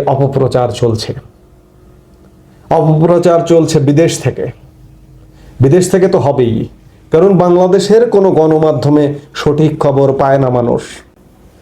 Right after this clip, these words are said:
বাংলাদেশের গণমাধ্যমের কণ্ঠ যে কোনোভাবেই হোক রোধ করা হচ্ছে, সেটি সন্ত্রাসী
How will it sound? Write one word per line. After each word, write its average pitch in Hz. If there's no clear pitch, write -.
বাংলাদেশের 180
গণমাধ্যমের 156
কণ্ঠ 151
যে 135
কোনোভাবেই 156
হোক 185
রোধ 139
করা 120
হচ্ছে, 117
সেটি 151
সন্ত্রাসী 143